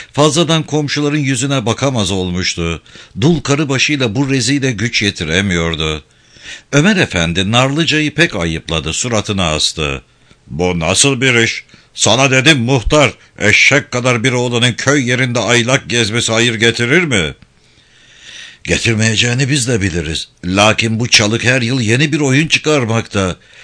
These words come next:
Köy işini hak edemez, ne yapsak?" denildi. "Okumayı pişirseydi, uzun hoca sevabına medreseye verecekti. Şimdi götür ver bakalım.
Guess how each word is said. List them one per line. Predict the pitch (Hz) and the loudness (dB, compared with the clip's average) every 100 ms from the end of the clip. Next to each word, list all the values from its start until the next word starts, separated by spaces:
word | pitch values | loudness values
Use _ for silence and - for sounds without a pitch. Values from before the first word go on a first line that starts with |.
| - | -6
Köy | - 160 185 | 2 4 6
işini | - 185 | 4 2
hak | 180 170 175 | 2 2 2
edemez, | 175 202 180 123 | 2 2 0 0
ne | 117 196 | 2 2
yapsak?" | 165 - 135 110 | 2 2 0 0
denildi. | 95 110 110 104 127 147 - | 0 2 2 0 0 -2 -2
"Okumayı | 160 - 170 160 175 | -2 0 0 0 0
pişirseydi, | 175 131 123 107 104 104 95 120 - | 0 0 0 -2 0 0 2 0 0
uzun | 160 143 175 | 0 2 2
hoca | 143 101 123 | 0 0 0
sevabına | 123 151 135 123 120 147 | 0 0 0 -2 -2 -2
medreseye | 135 156 127 120 117 107 | 2 2 0 0 0 0
verecekti. | 104 98 92 101 87 92 87 - - - | -2 -2 -2 -2 -4 -4 -4 -6 -16 -4
Şimdi | - 175 175 | 0 2 4
götür | 170 175 190 | 4 2 0
ver | 185 196 | 0 2
bakalım. | 180 151 139 113 87 | 0 0 0 0 -4